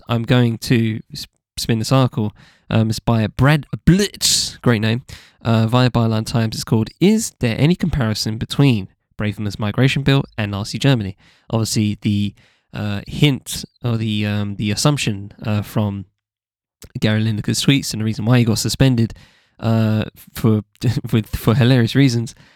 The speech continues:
um, is because he likened the bill, um, of question to Nazi Germany. Um, but I found this, and, um, there's some fascinating,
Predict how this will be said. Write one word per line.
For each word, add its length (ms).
um, 420
is 420
because 340
he 140
likened 680
the 200
bill, 340
um, 440
of 100
question 580
to 380
Nazi 260
Germany. 460
Um, 240
but 160
I 20
found 260
this, 320
and, 420
um, 340
there's 160
some 200
fascinating, 800